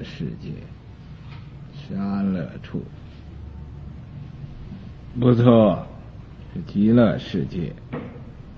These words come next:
是安乐处。不过离着我们这个人呢，离着众生太远了。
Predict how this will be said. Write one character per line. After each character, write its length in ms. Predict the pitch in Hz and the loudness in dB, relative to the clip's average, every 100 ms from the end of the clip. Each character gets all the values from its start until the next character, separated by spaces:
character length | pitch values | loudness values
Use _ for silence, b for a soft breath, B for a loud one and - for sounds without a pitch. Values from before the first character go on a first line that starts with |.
| - - - - - - - - - - | -16 -16 -16 -16 -16 -18 -16 -16 -14 -10
是 60 | 78 | -4
安 300 | 90 87 87 | -2 0 -2
乐 80 | 78 - | -2 -6
处。 200 | - - - - - - B B B B B - | -6 -6 -6 -10 -16 -16 B B B B B 2
不 120 | 113 | 4
过 680 | 113 120 120 117 113 113 107 | 10 12 12 12 12 12 12
离 300 | 98 107 113 | 8 8 8
着 260 | 110 110 92 | 10 8 8
我 60 | |
们 760 | 95 95 101 104 101 98 92 87 87 | 8 8 8 10 8 8 4 0 -2
这 120 | 104 | 2
个 120 | 98 98 | 6 6
人 400 | 92 87 104 113 | 4 6 8 10
呢， 600 | 101 101 104 104 104 110 - - - - - - | 8 6 6 4 2 -2 -10 -18 -18 -18 -16 -4
离 200 | 101 113 | 4 6
着 140 | 117 110 | 6 8
众 340 | 139 110 90 | 8 8 6
生 320 | - 104 104 | 6 8 8
太 300 | - 127 107 | 8 6 6
远 160 | 90 76 62 69 98 | 6 2 -4 -2 2
了。 140 | 101 | 2